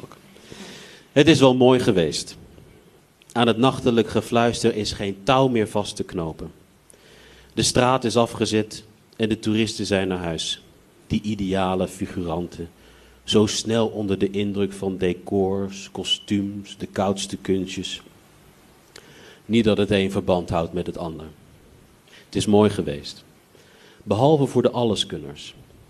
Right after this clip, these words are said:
Waarschijnlijk staat er een in het portiek beneden in zijn broek te pissen. En wat is er niet de ruimte ingeschoten? Honden, katten, mannen en vrouwen, pijnstillers,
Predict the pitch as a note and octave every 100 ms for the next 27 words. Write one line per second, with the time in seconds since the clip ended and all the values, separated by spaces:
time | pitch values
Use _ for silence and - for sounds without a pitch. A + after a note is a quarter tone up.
0 | _ G#2+ - C3 C#3 C#3 C3 A2+ A2+ A2+
1 | A2+ A2 G#2 - G2 - C#3 - A2+ A2
2 | A2 G#2+ G#2 - F#2+ G2+ - - F#2 E2+
3 | E2+ - - - _ _ _ _ _ -
4 | - - - - - - - G#2 G#2 C3+
5 | C3+ A2 A2 A2 G#2+ F#2 G#2 D3 C#3+ G2
6 | F2+ D#2+ F#2 - D#2+ D#2+ D#2+ D2+ - -
7 | _ _ _ _ _ _ - - - A2+
8 | A#2 A#2 A#2+ A#2+ - - - _ _ -
9 | G#2+ - A#2 A2+ - - _ _ _ _
10 | - F#2+ G#2+ A#2 F2+ F2+ - F#2+ G2+ A2
11 | A2 A#2 - - - - A#2 A#2 A2+ -
12 | - A2 A2 A2 -